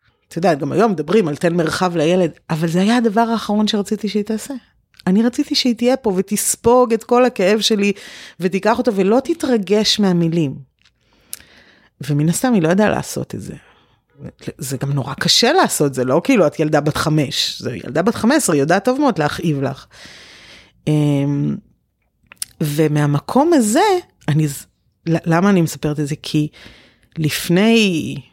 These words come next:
שלוש, ארבע שנים, משהו כזה,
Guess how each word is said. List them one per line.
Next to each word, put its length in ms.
שלוש, 1200
ארבע 240
שנים, 360
משהו 300
כזה, 280